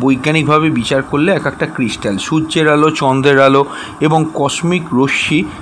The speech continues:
শোষণ করে এবং সেই আলো শরীরের স্নায়ুতন্ত্র অর্থাৎ নার্ভাস সিস্টেমে কিন্তু ব্যাপকভাবে প্রভাব ফেলে। যেমন ব্লু সাফায়ার, এর ভেতরের ক্রিস্টালিক গঠন এমন যে এটি নীল আলোর যে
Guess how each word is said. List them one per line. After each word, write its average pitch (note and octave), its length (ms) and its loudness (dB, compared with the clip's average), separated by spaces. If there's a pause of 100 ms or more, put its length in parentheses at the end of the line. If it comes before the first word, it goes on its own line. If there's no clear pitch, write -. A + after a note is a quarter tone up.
(100)
শোষণ E3 400 0
করে F3+ 220 2
এবং D#3 200 -2
সেই F3 380 2
আলো E3 200 4
শরীরের D#3+ 500 0
স্নায়ুতন্ত্র C#3+ 760 0
অর্থাৎ D3 280 0
নার্ভাস C3 380 0
সিস্টেমে B2 360 -2
কিন্তু A#2+ 260 -4
ব্যাপকভাবে C#3 640 -2
প্রভাব B2 360 -2 (100)
ফেলে। F#2+ 220 -6 (500)
যেমন G3 280 2
ব্লু D#3+ 300 0
সাফায়ার, C3 540 0 (120)
এর F3+ 220 0 (340)
ভেতরের F3+ 420 2
ক্রিস্টালিক E3+ 480 -2
গঠন D3 400 0
এমন D#3+ 340 0
যে D#3 200 0
এটি D#3 260 0
নীল D3 300 0 (100)
আলোর D3 400 2 (360)
যে D#3 180 2